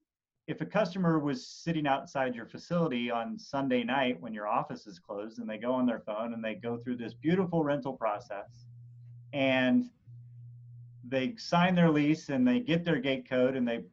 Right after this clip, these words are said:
pull up to their unit, there's a yellow lock on it. And there's nobody there to take that yellow lock off. So that still, by my definition, was not a complete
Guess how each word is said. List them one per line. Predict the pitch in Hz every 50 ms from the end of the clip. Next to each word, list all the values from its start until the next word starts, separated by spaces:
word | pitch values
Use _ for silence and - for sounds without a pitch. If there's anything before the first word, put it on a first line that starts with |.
| - -
pull | 180 202 196
up | 185 175 175
to | - 151 151
their | 147 143 135
unit, | 123 120 120 117 113 127 147 - _ - - _ - - - - - - - - - - - - - -
there's | 151 156 151
a | 160
yellow | 170 180 175 196 208 214
lock | 214 226 240 226 233 156
on | 113 98
it. | 107 - - - - _ _ - - - - _ _ _ _ -
And | 135 151
there's | 156 143 135
nobody | 135 139 139 147 156 175 180 170 175 175 170 170 165
there | 139 143 139 135 135 135
to | 131 127
take | 123 - 127 123 123 127
that | 120 120 127
yellow | 123 113 113 107 104
lock | 104 101 98 95 -
off. | 143 156 175 - - - - - - - - _ _ _ _ _ _ _ _ _ _
So | - - - 151 143 139 131 123 - - - - - - - - - -
that | - 147 160 175 175
still, | - 185 - - - 202 247 240 180 147 135 135 147 151 170 175 - - - - - - -
by | 135 131 127
my | 131 135 160 202 220
definition, | 185 165 151 127 107 123 110 110 107 101 107 - 127 139
was | 147 135 127 120
not | 123 127 131 135 139
a | 131
complete | - - 127 123 123 - - 151 151 165 170 175